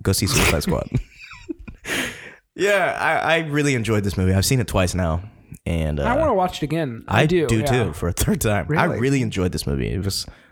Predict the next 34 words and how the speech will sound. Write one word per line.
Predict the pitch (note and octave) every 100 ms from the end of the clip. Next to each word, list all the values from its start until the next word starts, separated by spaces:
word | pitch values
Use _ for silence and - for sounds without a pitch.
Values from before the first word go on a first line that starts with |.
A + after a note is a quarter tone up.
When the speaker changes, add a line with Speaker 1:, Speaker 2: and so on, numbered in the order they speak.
| -
Speaker 1:
a | F#2+
lot | F2+ E2
of | D#2
fun | A#1+ G#1+
for | -
me. | G1+
Speaker 2:
I'm | -
trying | A3+
to | G#3
think | F#3+ E3+ - -
of | D#3 D3 C3+ C3+ - -
anything | E3 F3+ - F3+ D#3+
I | D3+
did. | D3 -
So, | - A3 F3+ F3
okay, | D#3+ C#3+
so | F3
at | E3+
the | F3 -
end, | F3 D#3+ C#3 C3+ - _ - _ _ _ D#3
the |
weasel | D3 E3 F3 D#3 C#3+
is | C#3+ C3
alive, | A2 G#2 A2 D#3 D#3+
Speaker 1:
<laughs> | D#3
Mm-hmm. | G#2 A2+ B2 - A#2+ - _ - - - -
Speaker 2:
but | D#3 F3 E3 - _ -
we | E3
have | F3 D#3
to | D#3
assume | - D#3+ D3+
that | C#3+ -
that | C#3+ D3+
was | C#3 C3+ - -